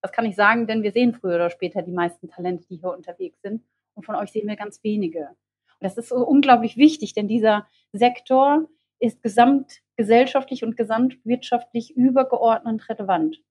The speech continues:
Und ich ordne es euch auch ein. Und ich sage auch euch gleich, warum der bisher so unattraktiv war oder vielleicht nicht attraktiv genug, es aber jetzt sehr wohl ist. Zum einen, wir kommen alle privat,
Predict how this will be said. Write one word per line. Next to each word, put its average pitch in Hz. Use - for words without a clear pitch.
Und 196
ich -
ordne 226
es -
euch 220
auch 190
ein. 233
Und 214
ich 226
sage 233
auch 214
euch 233
gleich, 254
warum 254
der 214
bisher 247
so 240
unattraktiv 190
war 196
oder 220
vielleicht 226
nicht 233
attraktiv 302
genug, 202
es 220
aber 226
jetzt 233
sehr 214
wohl 233
ist. 190
Zum 226
einen, 285
wir 214
kommen 254
alle 254
privat, 233